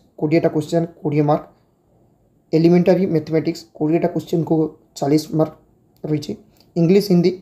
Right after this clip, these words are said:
ସେମିତି କୋଡ଼ିଏଟା ମାର୍କକୁ ଚାଳିଶ ମାର୍କ, ଅର୍ଥାତ୍ ଟୋଟାଲ ଶହେ ଷାଠିଏ ମାର୍କ ରହିବ।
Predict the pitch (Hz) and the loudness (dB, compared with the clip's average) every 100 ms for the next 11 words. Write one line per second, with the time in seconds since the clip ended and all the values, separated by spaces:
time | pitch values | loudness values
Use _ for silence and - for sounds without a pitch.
0 | - - 156 190 - 156 165 160 156 180 | -16 -6 -4 -4 -2 2 2 2 0 -2
1 | 170 - 147 143 139 135 - _ _ _ | -4 -2 -2 -2 -4 -4 -6 _ _ _
2 | _ _ _ 160 160 190 190 - 185 - | _ _ _ -2 2 2 2 0 0 0
3 | 180 180 160 - 170 160 156 151 | -2 -2 -4 -2 0 2 2 0